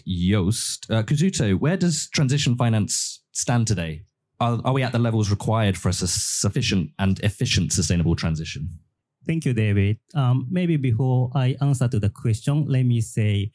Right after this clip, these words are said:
Speaker 2: uh, thank you very much for many, uh, audience attending and also, uh, wonderful and, uh, distinctive panelists, uh, together with us today. So I'm really excited. And, uh, uh, regarding the transition finance,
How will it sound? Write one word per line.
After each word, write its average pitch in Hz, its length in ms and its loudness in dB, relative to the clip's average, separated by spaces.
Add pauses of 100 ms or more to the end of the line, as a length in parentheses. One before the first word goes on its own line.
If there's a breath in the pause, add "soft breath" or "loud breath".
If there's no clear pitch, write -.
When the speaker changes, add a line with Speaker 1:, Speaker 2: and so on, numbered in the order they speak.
(200)
Speaker 2:
uh, 127 80 0
thank 151 160 0
you 151 60 2
very 143 220 0
much 98 440 -2 (280)
for 113 260 0
many, 143 500 0
uh, 117 220 2
audience 110 640 0
attending 113 560 2 (360)
and 120 200 0
also, 123 840 0
uh, 113 180 2
wonderful 139 720 2
and, 113 280 2
uh, 98 140 2
distinctive 139 580 -2 (200)
panelists, 107 560 -4 (360 loud breath)
uh, 104 60 2
together 110 300 0
with 101 160 0
us 95 160 0
today. 90 340 0
So 107 460 0
I'm 113 200 2
really 117 300 0
excited. 107 600 0 (720)
And, 139 320 2
uh, 139 40 2
uh, 135 360 2
regarding 196 400 2
the 156 120 2
transition 139 680 2
finance, 117 680 0